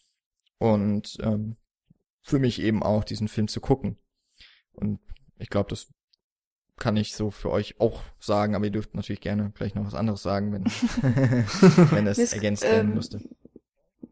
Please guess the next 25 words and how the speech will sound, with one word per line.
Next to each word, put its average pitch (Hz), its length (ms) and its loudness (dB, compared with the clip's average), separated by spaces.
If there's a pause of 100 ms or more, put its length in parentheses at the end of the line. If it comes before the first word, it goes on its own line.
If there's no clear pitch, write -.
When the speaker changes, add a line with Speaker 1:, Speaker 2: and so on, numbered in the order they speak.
(200)
Speaker 2:
nee, 233 140 2
ich 262 60 -2
finde 247 180 -2
schon 226 180 -6
richtig, 220 300 -6
was 214 120 -4
du 214 80 -4
sagst 208 420 -4
und, 202 380 -4
äh, 208 220 2
vor 220 200 -2
allem, 214 180 -2
weil 208 100 -2
du 208 100 -2
jetzt 220 140 -6
auch 220 140 -10
grad 208 120 -6
die - 100 -6
Oscars - 380 -2
nochmal 196 220 -6
angesprochen 208 540 -8
hast 208 120 -4
oder 196 120 -2
Preisverleihungen, 196 1040 -4
ähm, 202 580 -8